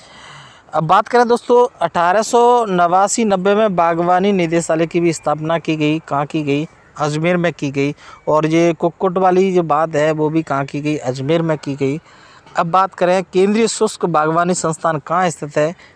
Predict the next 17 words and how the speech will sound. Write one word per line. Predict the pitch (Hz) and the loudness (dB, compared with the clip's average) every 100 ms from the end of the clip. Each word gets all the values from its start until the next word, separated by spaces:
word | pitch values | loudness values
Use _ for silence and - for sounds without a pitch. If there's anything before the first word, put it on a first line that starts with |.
| _ 147 | _ -4
तो | |
वो | 143 | -2
बीकानेर | 143 147 160 160 175 | -2 -2 0 2 2
में | 175 160 | 0 -2
स्थित | - 147 147 | -6 -6 -6
है। | 175 - - _ - | -6 -10 -20 _ -6
शुष्क | 175 - | -4 0
बागवानी | 175 170 170 170 175 | 0 2 2 0 -2
क्षेत्र | 170 160 170 | -4 -6 -6
मैंने | 165 151 | -2 -2
बता | 143 147 160 | 0 -2 0
दिया | 156 170 175 | -2 -4 -6
कहाँ | - 160 165 | -2 0 2
है, | 175 - - - _ _ 131 | 0 -4 -14 -20 _ _ -4
बीकानेर | 147 151 175 180 175 | -2 0 2 2 0
में | 175 143 | 0 -2
है। | 151 | -2